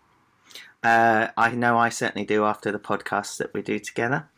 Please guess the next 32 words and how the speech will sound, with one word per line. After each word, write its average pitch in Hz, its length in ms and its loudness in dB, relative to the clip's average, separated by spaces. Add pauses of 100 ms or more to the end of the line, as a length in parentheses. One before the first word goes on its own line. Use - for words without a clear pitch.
(500)
Uh, 147 60 -2
and 185 540 0
we - 60 -20
spend 277 280 0
much 302 240 2
time 233 320 2
wondering 214 540 2
about 202 320 2
what 165 240 2
may 175 160 0
happen. 165 480 -2
I 185 160 6
don't 165 320 2
in 113 100 -6
terms 110 300 -2
of 104 120 -12
the 113 140 -2
podcast, - 300 -2
'cause 113 160 -4
generally 127 400 2
they're 110 120 2
very 110 240 0
predictable, 107 540 -4
which - 180 -2
is 107 80 -8
I 117 140 4
do 113 180 -4
ninety-eight 107 540 -4
percent 101 300 -4
of - 80 -12
the 98 80 -2
work 101 360 -2